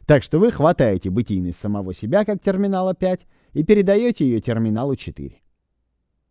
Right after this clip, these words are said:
Теперь он одновременно терминал четыре и терминал пять. А потом что-то случается с терминалом один,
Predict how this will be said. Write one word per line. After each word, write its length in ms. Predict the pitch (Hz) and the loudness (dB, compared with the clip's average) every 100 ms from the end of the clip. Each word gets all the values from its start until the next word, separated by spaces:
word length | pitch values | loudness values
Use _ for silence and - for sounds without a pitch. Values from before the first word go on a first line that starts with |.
| _ _ _ _ _ _ | _ _ _ _ _ _
Теперь 380 | 104 - 85 123 | -10 -8 -4 -4
он 100 | 170 | -4
одновременно 760 | 165 185 190 185 104 90 92 | -2 0 2 0 0 -4 -8
терминал 520 | 95 110 107 104 78 | -6 -6 -4 -6 -8
четыре 460 | 76 101 123 254 269 - _ _ | -12 -12 -8 -6 -8 -12 _ _
и 100 | 185 | -6
терминал 460 | 233 202 123 104 110 | -4 -4 -4 -8 -10
пять. 300 | - - _ _ _ _ _ _ _ _ _ _ _ _ _ - | -16 -20 _ _ _ _ _ _ _ _ _ _ _ _ _ -4
А 120 | 110 | 0
потом 300 | 131 131 151 | 2 4 2
что-то 300 | - 170 143 | 2 0 0
случается 500 | - 135 127 110 104 | -2 -2 0 -2 -4
с 80 | 98 | -6
терминалом 580 | 110 104 101 90 80 78 | -4 -2 -2 -4 -6 -10
один, 420 | 78 180 233 | -4 0 2